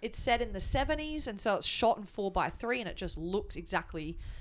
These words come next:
and feels exactly like a movie from that era. And I was just saying, it's like a film's film. It's like, it's hard to categorize into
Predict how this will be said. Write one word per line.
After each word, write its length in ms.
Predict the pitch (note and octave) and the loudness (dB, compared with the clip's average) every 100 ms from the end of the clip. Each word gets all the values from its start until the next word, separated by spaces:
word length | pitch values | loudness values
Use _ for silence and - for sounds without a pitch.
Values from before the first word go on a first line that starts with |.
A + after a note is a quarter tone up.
| - | -4
and 160 | G3 F#3 | -2 0
feels 260 | G#3+ G3 | 2 2
exactly 360 | F3 E3 D#3+ E3+ | 0 -2 0 2
like 260 | E3 D#3 E3+ | 4 4 2
a 60 | |
movie 360 | E3+ F3 F3+ E3+ | 0 2 2 -2
from 300 | - E3+ D#3 | -2 -2 2
that 220 | C#3+ - | 2 2
era. 380 | D#3+ F3 G#3 B3+ - - - - | 4 4 4 2 -2 -12 -6 0
And 120 | A3 | 4
I 160 | G#3+ | 4
was 80 | G3+ | 4
just 180 | A3+ - | 2 2
saying, 200 | G#3+ G3+ | 2 2
it's 120 | - | -2
like 120 | D4 | -2
a 60 | F#3+ | -2
film's 520 | - C#4 B3 A#3 A3+ | 0 0 -2 -2 -4
film. 360 | - F#3+ D#3 B2 | -4 -4 -4 -8
It's 140 | - | -2
like, 220 | G3 E3+ - - - - - - - - - - - | 0 0 -2 -16 -18 -16 -14 -14 -14 -16 -18 -10 0
it's 100 | G3 | 4
hard 240 | A#3 G#3 | 8 8
to 80 | G#3+ | 8
categorize 760 | G3+ F#3+ F#3+ F#3 F3+ F3 E3+ | 4 4 4 6 8 8 6
into 580 | E3 E3+ E3 E3 D#3 C3 | 0 -4 -2 0 0 -2